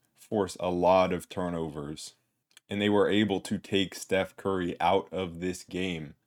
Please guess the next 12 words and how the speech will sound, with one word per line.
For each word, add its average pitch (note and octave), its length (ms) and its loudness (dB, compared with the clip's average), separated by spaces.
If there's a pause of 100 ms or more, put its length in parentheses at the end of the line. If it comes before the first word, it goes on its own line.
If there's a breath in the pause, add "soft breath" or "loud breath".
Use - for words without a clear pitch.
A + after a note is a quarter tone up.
(120)
by F2+ 140 2
putting A2+ 300 0
Keegan G2+ 320 0
Murray F#2+ 300 0
on F#2 280 0
him F#2 200 -8 (440)
and G#2 120 0
then G#2+ 160 0
sending G#2 520 0
bodies F2 480 0
to - 240 -12
him D2 320 -14